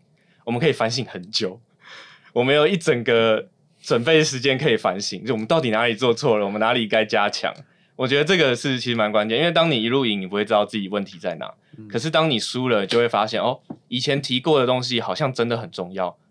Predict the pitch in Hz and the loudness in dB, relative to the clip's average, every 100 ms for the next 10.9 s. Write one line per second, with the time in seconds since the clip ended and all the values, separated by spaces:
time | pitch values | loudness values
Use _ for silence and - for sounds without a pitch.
0 | _ 113 110 131 131 117 117 117 110 98 | _ -8 -6 -4 -2 2 2 2 -4 -4
1 | 107 - 80 82 101 90 90 87 95 92 | -6 -6 -6 -6 -6 -6 -6 -8 -4 0
2 | 107 117 123 117 101 - 135 110 104 120 | 2 2 2 2 0 -2 0 0 -2 -2
3 | 117 110 127 110 95 92 87 - 101 92 | 0 2 2 0 -2 -4 -4 -6 -8 -6
4 | 110 101 - _ _ _ - 131 - 113 | -8 -8 -12 _ _ _ -2 -2 0 0
5 | 139 139 - 135 131 127 123 120 104 104 | 2 2 2 2 0 0 -2 -2 -4 -2
6 | 127 127 123 110 135 123 117 117 110 107 | -2 2 2 0 0 -4 -2 0 2 2
7 | 113 - 120 120 113 92 98 - 90 - | 0 -2 0 0 0 -4 -10 -10 -10 -10
8 | _ _ _ _ - 113 143 117 113 127 | _ _ _ _ -4 0 2 2 2 2
9 | 120 120 120 117 107 107 107 95 104 104 | 4 4 2 0 -4 -2 -2 2 2 2
10 | 107 117 104 95 92 82 - 107 95 | 0 -2 -4 -2 -4 -4 -4 -8 -8